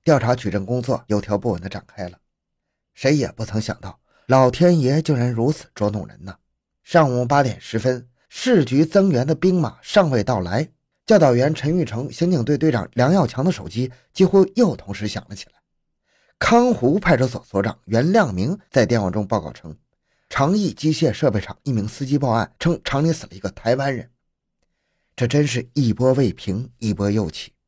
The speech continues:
发现女尸现场的勘查工作正在紧张的进行之中，谁能想到不远的地方又出了一个人命大案呢？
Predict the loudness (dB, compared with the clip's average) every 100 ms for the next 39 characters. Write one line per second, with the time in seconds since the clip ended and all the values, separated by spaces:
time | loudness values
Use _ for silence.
0 | _ _ _ 4 4 4 2 2 -2 0
1 | 0 2 2 2 -4 -8 -4 0 0 0
2 | -2 -2 -2 0 0 2 0 -6 -14 -12
3 | -6 -6 -6 -8 -8 -14 -8 -6 -8 -16
4 | _ _ 2 4 4 0 -4 -4 -6 -6
5 | 0 2 2 -4 -4 0 -2 -4 -16 2
6 | 4 6 4 0 2 0 -2 -2 -2 0
7 | 0 0 0 0 -4